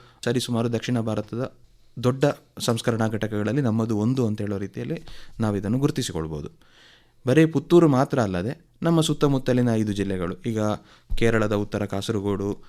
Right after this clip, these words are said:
ಕಣ್ಣೂರು, ವಯನಾಡು ಈ ಭಾಗವನ್ನೂ ಸೇರಿಸಿಕೊಂಡು ನಮ್ಮ ಉತ್ತರ ಕನ್ನಡ, ದಕ್ಷಿಣ ಕನ್ನಡ, ಚಿಕ್ಕಮಗಳೂರು, ಮಡಿಕೇರಿ, ಹಾಗೆ ಶಿವಮೊಗ್ಗ,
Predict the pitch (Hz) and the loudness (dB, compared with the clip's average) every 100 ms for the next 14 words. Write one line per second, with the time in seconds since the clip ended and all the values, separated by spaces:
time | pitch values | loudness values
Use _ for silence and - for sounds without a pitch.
0 | - - 98 98 98 95 95 95 95 92 | -10 -4 -2 -2 -2 -4 -4 -4 -4 -4
1 | 92 98 95 95 98 117 139 107 95 - | -4 -2 -2 0 0 0 2 0 -4 -6
2 | 90 85 - - - - - 123 120 117 | -6 -6 -10 -14 -20 -20 -6 -2 0 0
3 | 123 117 117 110 120 127 - - 110 107 | 0 2 0 0 -2 -4 -8 -4 -2 -2
4 | 107 104 104 123 - - - - 107 123 | -2 -2 -2 -6 -8 -20 -20 -8 -2 2
5 | 117 104 101 101 113 - - - - 101 | 2 2 0 -2 -6 -10 -20 -20 -8 -2
6 | 117 117 110 95 113 - - - - - | -2 0 0 0 -4 -10 -20 -20 -20 -18
7 | - 107 110 104 - 120 123 123 101 | -6 -4 -2 -2 0 2 4 2 0